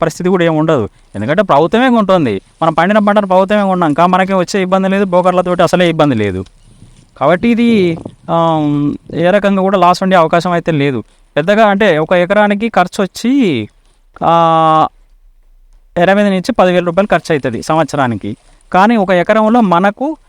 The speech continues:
ఎనిమిది నుంచి పది టన్నులు వస్తుంది దిగుబడి. ఒక్క టన్ను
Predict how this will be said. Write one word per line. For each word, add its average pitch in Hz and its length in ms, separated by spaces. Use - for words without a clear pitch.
ఎనిమిది 208 360
నుంచి 233 200
పది 190 220
టన్నులు 196 320
వస్తుంది 113 440
దిగుబడి. 151 460
ఒక్క - 320
టన్ను 233 560